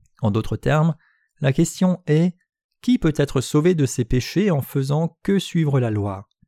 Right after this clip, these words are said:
Le sens de la question de Paul était de souligner le fait que suivre la loi n'apportera jamais le salut des péchés. Il nous dit ainsi que nous ne pouvons rien faire pour nous débarrasser par nous-mêmes de nos péchés.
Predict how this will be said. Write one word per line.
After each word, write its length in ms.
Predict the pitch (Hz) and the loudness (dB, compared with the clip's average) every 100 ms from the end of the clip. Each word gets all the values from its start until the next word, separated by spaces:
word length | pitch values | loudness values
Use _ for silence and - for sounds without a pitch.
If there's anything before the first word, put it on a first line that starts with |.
| _ _ _ _ _ _ _ _ _ | _ _ _ _ _ _ _ _ _
Le 160 | 123 113 | -2 -2
sens 280 | - 190 147 | 2 2 4
de 80 | |
la 120 | 113 113 | 2 0
question 360 | 120 - 165 | -2 2 2
de 100 | 127 | 2
Paul 300 | 113 160 202 | 0 0 0
était 220 | 139 - | 0 0
de 140 | 120 117 | 0 -2
souligner 500 | - 180 165 160 185 | 0 2 2 2 2
le 120 | 139 | 0
fait 280 | - - 202 | -2 -4 -4
que 160 | - | -2
suivre 400 | 123 - 180 139 | -4 -2 -2 0
la 100 | 110 | 0
loi 340 | 98 107 143 165 _ _ _ | -2 0 -2 -2 _ _ _
n'apportera 520 | 170 160 151 - 139 127 | -2 0 0 2 2 2
jamais 340 | 120 131 127 | 2 2 2
le 100 | 101 | 0
salut 320 | - 110 104 | -2 -4 -4
des 120 | 101 | -4
péchés. 520 | 101 110 - 104 104 - _ _ _ _ _ _ _ _ - | -2 -4 -4 -8 -8 -10 _ _ _ _ _ _ _ _ -4
Il 180 | 113 110 | 0 0
nous 100 | 110 | 2
dit 180 | 160 | 4
ainsi 320 | 123 117 - 214 | 4 2 0 2
que 100 | 135 | 2
nous 120 | 123 | 2
ne 120 | 113 | 0
pouvons 360 | - 127 113 104 | -2 -2 0 2
rien 240 | 120 202 | 4 2
faire 300 | - 143 170 | 2 0 0
pour 120 | 151 | 0
nous 120 | 131 | 0
débarrasser 580 | 113 147 139 117 117 156 | 2 2 2 2 -2 -2
par 180 | 165 170 | 0 4
nous-mêmes 340 | 175 131 110 | 4 4 2
de 80 | 107 | 0
nos 120 | 104 | -2
péchés. 540 | 101 107 - 120 107 | -2 -4 -4 -6 -6